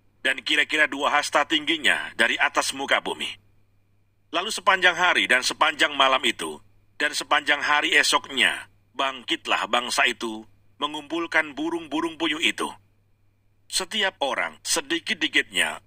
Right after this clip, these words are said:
mengumpulkan sepuluh homer. Kemudian mereka menyebarkannya lebar-lebar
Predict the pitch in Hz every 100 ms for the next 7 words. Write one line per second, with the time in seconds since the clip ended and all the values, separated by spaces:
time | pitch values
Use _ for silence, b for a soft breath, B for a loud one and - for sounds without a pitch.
0 | - 165 175 170 185 185 185 170 170 -
1 | 190 156 156 123 87 - - _ _ _
2 | - 165 175 175 180 151 160 165 147 147
3 | 147 135 151 - 127 95 87 101 107 117
4 | 120 107 120 123